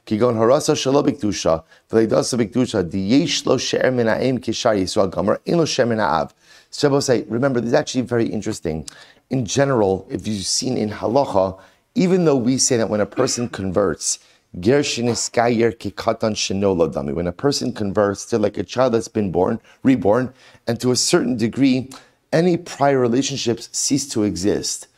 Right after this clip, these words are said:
But yet what we've established is your relationship with your mother does not really cease to exist. That, that remains. But with one's father, it's severed. Halachically,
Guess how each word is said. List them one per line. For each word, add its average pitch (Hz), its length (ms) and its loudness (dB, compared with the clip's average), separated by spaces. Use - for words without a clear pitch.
But 123 100 2
yet 170 240 2
what 139 140 4
we've 131 180 4
established - 640 0
is 101 320 0
your 131 100 4
relationship 139 540 2
with 127 100 -2
your 113 100 2
mother 113 440 0
does 131 220 -2
not 208 200 2
really 110 200 -2
cease 101 300 -4
to 87 80 -2
exist. - 340 -6
That, - 160 -2
that 131 160 2
remains. 107 580 0
But 123 80 2
with 120 240 0
one's 127 240 0
father, 160 520 0
it's - 260 -4
severed. - 580 0
Halachically, 120 720 0